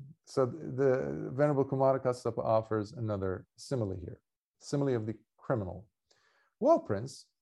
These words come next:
let me ask you this in turn, and you may go ahead and respond in whatever way you like.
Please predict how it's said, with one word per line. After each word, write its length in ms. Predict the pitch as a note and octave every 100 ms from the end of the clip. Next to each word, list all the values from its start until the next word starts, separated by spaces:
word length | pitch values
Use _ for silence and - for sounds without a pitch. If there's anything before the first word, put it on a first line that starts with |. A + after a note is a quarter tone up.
| B3+
let 160 | E4+
me 160 | E4 G#3
ask 280 | D#3 D3+ D#3
you 80 |
this 240 | A#2+ A2 G#2+
in 140 | G#2
turn, 240 | G2 F#2+ - _ _ -
and 140 | A#2
you 80 | D#3
may 140 | A3
go 200 | G#3 F#3
ahead 200 | D#3+ D#3
and 120 | C#3+ A2+
respond 460 | A2 - D3 C#3+
in 160 | B2+ A2
whatever 360 | A#2 - A#3 A3+
way 200 | D3 B2+
you 180 | A#2 B2+
like. 320 | F3+ G#3 F#3+